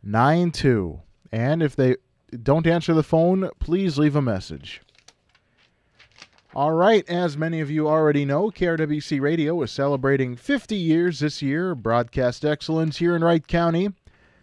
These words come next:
And we're looking to celebrate. We did some celebration things at the Wright County Fair, but we're gonna have another one, and that'll be sometime in November when K R W C's actual fiftieth anniversary of the first sign-on. We're gonna do a little party thing, so, uh,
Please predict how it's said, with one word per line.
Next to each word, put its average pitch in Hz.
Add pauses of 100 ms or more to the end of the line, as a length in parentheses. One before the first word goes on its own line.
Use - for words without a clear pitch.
(260)
And 107
we're 113
looking 143
to 139
celebrate. 156
We 151
did 208
some 190
celebration 156
things 143
at 123
the 120
Wright 123
County 131
Fair, 160
but 143
we're 123
gonna 131
have 131
another 151
one, 135 (720)
and 113
that'll 156
be 151
sometime 180
in 160
November 143 (320)
when 113
K 143
R 131
W 123
C's 123
actual 135
fiftieth 170
anniversary 160
of 110
the 107
first 156
sign-on. 131 (680)
We're 113
gonna 127
do 139
a 139
little 135
party 151
thing, 190
so, 123
uh, 110